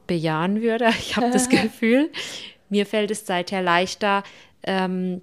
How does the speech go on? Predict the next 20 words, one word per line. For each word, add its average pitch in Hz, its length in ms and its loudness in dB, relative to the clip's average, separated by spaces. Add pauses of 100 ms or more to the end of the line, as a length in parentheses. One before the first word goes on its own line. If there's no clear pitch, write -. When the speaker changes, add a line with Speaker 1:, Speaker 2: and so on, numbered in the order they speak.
Speaker 1:
das 185 200 -2
auch 175 200 2
zu - 140 -4
akzeptieren, 208 720 0
wenn, 185 160 2 (240)
wenn 175 160 -4
er 170 120 -2
für 185 140 -8
beide 190 280 2
Kinder 202 260 -4
eine 190 160 -2
Regel 202 260 2
aufstellt, 208 480 0
dann 190 140 -4
zählt 175 240 -2
die 190 80 -2
auch 185 100 -2
für 202 120 -6
beide 170 280 -4
Kinder. 165 460 -8